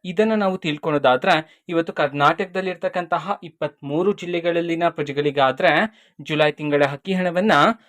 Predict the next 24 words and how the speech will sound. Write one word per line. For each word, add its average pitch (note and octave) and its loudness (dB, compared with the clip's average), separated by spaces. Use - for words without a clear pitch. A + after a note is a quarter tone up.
ಬಿಡುಗಡೆ D3+ 2
ಮಾಡಲಾಗಿದೆ E3+ 2
ಅಂತ E3+ -2
ಹೇಳಿ E3 -4
ಈಗ E3 -2
ಮಾಹಿತಿಯನ್ನ D3+ -2
ತಿಳಿಸಿರ್ತಕ್ಕಂಥದ್ದು. D3+ -8
So, F3 -10
ಈಗ D#3+ -10
ನಾವು D3+ 0
ಇಪ್ಪತ್ಮೂರು D3+ -6
ಜಿಲ್ಲೆಗಳ F3 -2
ಹೆಸರನ್ನ E3 -2
ತಿಳ್ಕೊಂತಾ D#3 -2
ಹೋಗೋಣ. C3 -2
So, E3 0
ಮೊದಲಿಗೆ C#3 2
ಬಳ್ಳಾರಿ, D#3 6
ಬೆಳಗಾವಿ, D#3 4
ಬಾಗಲಕೋಟೆ, D3 4
ಚಿಕ್ಕಬಳ್ಳಾಪುರ, D#3+ 2
ಚಾಮರಾಜನಗರ, E3+ 2
ದಕ್ಷಿಣ D3+ 0
ಕನ್ನಡ, E3 2